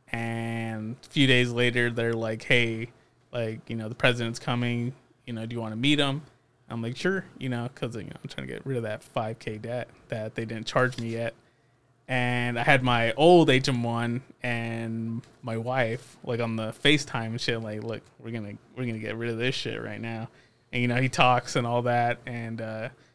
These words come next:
it was kinda weird because,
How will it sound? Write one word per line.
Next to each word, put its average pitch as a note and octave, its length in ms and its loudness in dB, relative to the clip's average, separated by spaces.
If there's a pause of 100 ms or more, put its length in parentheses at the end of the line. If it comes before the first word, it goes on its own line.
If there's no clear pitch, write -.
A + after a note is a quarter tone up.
(880)
it C#3+ 60 0
was D3+ 120 6
kinda A#3 320 8
weird D#3 480 8
because, B2+ 920 4